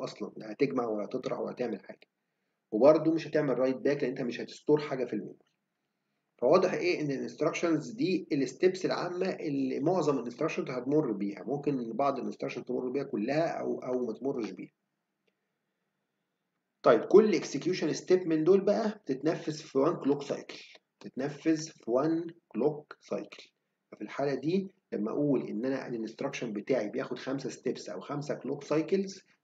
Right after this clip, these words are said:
يعني معنى كده إن أنا، آه، محتاج خمسة clock cycles لتنفيذ الinstruction ده.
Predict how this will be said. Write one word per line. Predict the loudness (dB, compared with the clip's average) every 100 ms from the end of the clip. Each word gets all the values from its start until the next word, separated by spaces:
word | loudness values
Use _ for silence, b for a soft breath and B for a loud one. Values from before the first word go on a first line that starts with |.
| -4
يعني | -2 -2
معنى | -4 -6
كده | -2 2 2 0 -4 -6
إن | -2 0
أنا، | 2 2 0 -4
آه، | -2 0
محتاج | -2 -6 -2 0 0 -2
خمسة | -4 -4 -4
clock | -6 -6 -4
cycles | -6 -4 -4
لتنفيذ | -2 -4 -4 0 0 0
الinstruction | -4 -8 -8 -8 -6
ده. | -4 -4 -6